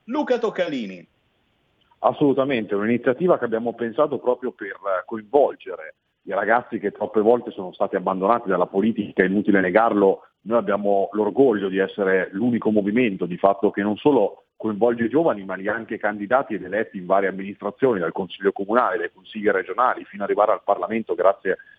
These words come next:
Speaker 2: alla fiducia di Matteo Salvini, ed era giusto e doveroso tornare a girare tutta l'Italia, perché è una cosa che facciamo ormai tutti gli anni, al di là di questo anno e mezzo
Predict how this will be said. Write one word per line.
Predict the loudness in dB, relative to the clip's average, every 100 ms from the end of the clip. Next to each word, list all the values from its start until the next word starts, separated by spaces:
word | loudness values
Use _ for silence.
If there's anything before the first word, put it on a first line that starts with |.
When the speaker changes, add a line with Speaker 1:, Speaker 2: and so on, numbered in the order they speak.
| -2
Speaker 2:
alla | 2 2
fiducia | 0 0 2
di | 2
Matteo | 2 2 2
Salvini, | 2 2 2 2 2 0 -8 -20 -2
ed | 4
era | 4 4
giusto | 0 -4 -2 0
e |
doveroso | 2 2 2 2 0 2 0 0 -10 _
tornare | 0 0 2 0 0 -4 -10
a | -14
girare | -8 -4 -4 -6
tutta | -10 -8
l'Italia, | -6 -2 0 2 0 0
perché | -6 -8
è |
una | -6 0
cosa | 2 2
che | -2 -6
facciamo | -4 0 2 2 -2 -4 _ _
ormai | 0 2 0
tutti | -2 -8 0
gli | 2
anni, | 4 2 0
al | 0
di | 2
là | 2
di | 2
questo | -2 0 0
anno | 0 -2
e |
mezzo | -2 -4